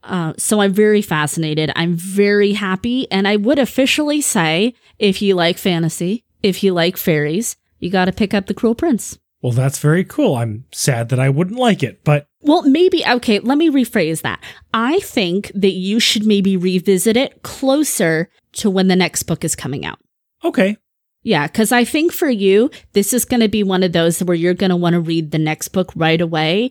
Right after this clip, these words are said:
Speaker 1: in order to flesh out your feelings on some of that character stuff.
Speaker 2: Yeah, I don't always do well with first books when I have to wait for the second. Speaking of
Speaker 1: Ah, that brings us to tonight's episode, which is Furyborn by Claire Legrand.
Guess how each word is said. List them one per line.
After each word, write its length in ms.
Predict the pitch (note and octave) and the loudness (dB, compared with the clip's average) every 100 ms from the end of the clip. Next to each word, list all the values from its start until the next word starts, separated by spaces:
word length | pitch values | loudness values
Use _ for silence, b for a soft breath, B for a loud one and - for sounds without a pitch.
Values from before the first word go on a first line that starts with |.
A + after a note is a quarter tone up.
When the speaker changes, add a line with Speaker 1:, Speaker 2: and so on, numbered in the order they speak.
| b b | b b
Speaker 1:
in 160 | - G3 | 0 4
order 220 | F#3+ F#3+ | 4 2
to 180 | F#3 F3+ | 0 -4
flesh 420 | - G3 F3 - | -2 -2 0 2
out 160 | F#3+ F#3+ | 0 0
your 140 | F#3 | -2
feelings 560 | E3 E3 D#3+ F#3 G3 - F3 | -2 -4 -2 -2 -2 -4 -4
on 180 | F3+ | -2
some 200 | E3 F3 | -2 0
of 60 | D#3+ | -2
that 160 | D3 - | -4 -4
character 340 | C#3+ C#3+ - | -6 -6 -10
stuff. 420 | - - - - _ _ _ | -12 -14 -16 -20 _ _ _
Speaker 2:
Yeah, 160 | A#3 | -2
I 100 | B3 | 0
don't 200 | B3+ C4+ | 0 0
always 340 | G#3 G#3+ G#3 D#3 | 2 4 2 2
do 220 | F3+ F3 | 0 2
well 240 | D#3+ D#3 | 2 4
with 160 | C3+ B2+ | 2 0
first 460 | - D3 C3+ - - | 0 0 0 -2 -2
books 280 | C3+ - | -2 -2
when 100 | C3 | -4
I 60 | B2 | -2
have 180 | A#2 - | -2 -4
to 100 | A2+ | -4
wait 160 | A#2 | -6
for 140 | - A#2+ | -6 -6
the 120 | G#2+ | -4
second. 420 | - B2 - E2+ _ _ | -4 -4 -4 -16 _ _
Speaking 640 | - - - C4+ C#4 A#3 B2+ | -6 -6 0 0 2 0 0
of 400 | F#2+ F2 C#3+ - _ - E5 | -2 -4 -6 -8 _ -4 0
Speaker 1:
Ah, 240 | D#5+ A4 B B | 2 0 B B
that 200 | D4 D4 | -2 0
brings 300 | C4 C4+ C#4+ | -2 -2 -2
us 220 | D#4+ D#4+ | -2 -4
to 220 | - A#3 B3 | -2 -2 0
tonight's 480 | D4+ A3+ F#3+ - | 0 0 0 -2
episode, 720 | - F#4 A#4 G#4 G3 C#3+ G#2 - b | -4 -2 -2 -2 -2 -2 -2 -8 b
which 380 | G3+ G3+ G#3+ - | 0 0 0 0
is 340 | F#3 F#3 - - | 0 0 -2 -8
Furyborn 1040 | - C4 E4 C4+ F3+ D#3 D3 D#3 G#3+ - | -6 0 2 2 0 -4 -2 0 0 0
by 220 | G#3 F3+ | 0 2
Claire 460 | F#3+ - - D#3+ D#3 | 0 -4 -4 -2 -2
Legrand. 840 | F#3 G#3 C4 F4 G#4+ - - - | -4 -4 -2 -2 -2 -6 -12 -16